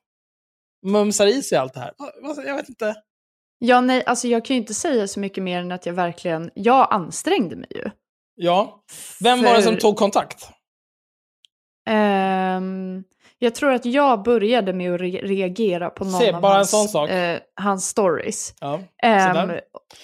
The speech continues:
Speaker 2: och, eh, sen började han göra det på typ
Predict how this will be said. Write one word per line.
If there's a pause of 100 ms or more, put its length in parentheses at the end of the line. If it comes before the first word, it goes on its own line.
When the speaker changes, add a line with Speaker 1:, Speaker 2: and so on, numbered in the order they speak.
(220)
Speaker 2:
och,
eh,
sen
började
han
göra
det
på
typ